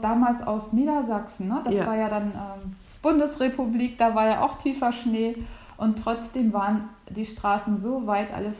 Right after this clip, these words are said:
Speaker 1: frei, dass alle Verwandten kommen konnten. Das war ja dann auch noch wirklich schön, dass das so geklappt hat.
Speaker 2: War das dann noch vor dem zweiten
Speaker 1: Das war
Speaker 2: Schneesturm?
Speaker 1: vor dem zweiten
Speaker 2: Ah,
Speaker 1: Schneesturm.
Speaker 2: okay.
Speaker 1: Das war genau dazwischen so, ne?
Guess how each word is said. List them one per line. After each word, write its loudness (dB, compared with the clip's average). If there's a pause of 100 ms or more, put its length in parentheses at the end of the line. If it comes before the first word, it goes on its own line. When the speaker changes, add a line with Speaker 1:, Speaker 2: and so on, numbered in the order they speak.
(100)
Speaker 1:
frei, -4
dass -6 (160)
alle 2
Verwandten 0
kommen 2
konnten. -8
Das -10
war -4
ja 2
dann -2
auch -2
noch 0
wirklich -6 (640)
schön, 2
dass -4
das -8
so -4
geklappt -10
hat. -6 (380)
Speaker 2:
War 0
das -2
dann -2
noch -2
vor -4
dem 0
zweiten 0
Speaker 1:
Das 2
war 6
Speaker 2:
Schneesturm? 2
Speaker 1:
vor 6
dem 2
zweiten 0
Speaker 2:
Ah, -6
Speaker 1:
Schneesturm. 0
Speaker 2:
okay. 0
Speaker 1:
Das 0
war 2
genau 4
dazwischen -4
so, -4
ne? 4